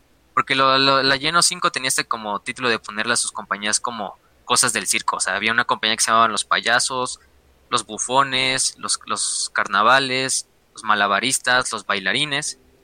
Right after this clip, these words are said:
Los Bailarines era, de hecho, la, la compañía de la cual este Soneca era el comandante.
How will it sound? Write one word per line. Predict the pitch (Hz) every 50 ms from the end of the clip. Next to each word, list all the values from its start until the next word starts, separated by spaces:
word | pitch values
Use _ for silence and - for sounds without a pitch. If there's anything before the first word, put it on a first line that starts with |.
| _ -
Los | 117 107
Bailarines | 110 110 110 110 110 113 127 139 147 147 139 -
era, | 135 131 131 117
de | 113 113
hecho, | 117 - - 131
la, | 117 104 98 95 90 95 - _ _ _ _ _ _ _ _ _ _ _ _
la | - 110 107 104
compañía | - 120 110 - 113 117 120 123
de | 123
la | 120 110 107
cual | - 117 117 117 113 110
este | 113 113 - - 120 117 110 104
Soneca | - - 127 127 127 120 - 120 113
era | 110 113 107
el | 104 101 98
comandante. | - - 104 101 101 110 123 139 151 165 240 262